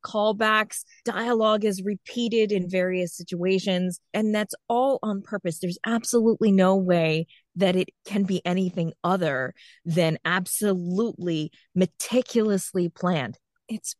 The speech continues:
beautiful. Um, and similarly, in the structure of the character arcs, I would compare it to Breaking Bad because it has that same, if you go back and rewatch the beginning of Breaking Bad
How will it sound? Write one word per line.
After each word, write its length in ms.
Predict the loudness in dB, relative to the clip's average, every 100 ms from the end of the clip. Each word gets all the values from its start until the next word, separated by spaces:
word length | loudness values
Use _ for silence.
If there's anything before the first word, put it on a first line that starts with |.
| _
beautiful. 680 | 0 4 6 4 2 -4 -4 -12 -18 -2
Um, 240 | 2 4 4
and 240 | 2 0
similarly, 1000 | -4 -2 -2 0 0 0 0 0 0 -2 -2
in 260 | -2 -2 0
the 280 | 0 0 -4
structure 480 | -2 -4 -2 -4
of 100 | -4
the 100 | -6
character 500 | -10 -4 -4 -4 -10 -6
arcs, 280 | -6 -6 -4 0
I 120 | 0
would 160 | 0 -4
compare 460 | -8 -4 0 4
it 220 | 4 2 _
to 100 | -6
Breaking 400 | -2 -2 -2 -4
Bad 440 | -2 -4 -4 -8 -4
because 320 | -2 -2 -2
it 100 | -4
has 380 | -4 0 0 -2
that 260 | -4 -4
same, 560 | -6 -4 0 0 0 -4 -8 _ -6
if 200 | -6 -2
you 120 | -2
go 260 | 4 6 6
back 420 | 4 2 0 -6 -4
and 300 | -2 -2 -2
rewatch 720 | 0 0 2 2 0 -2 -14 _
the 140 | -6 -2
beginning 480 | -2 2 2 4 0
of 120 | 2
Breaking 340 | 0 0 -2
Bad 380 | 0 0 0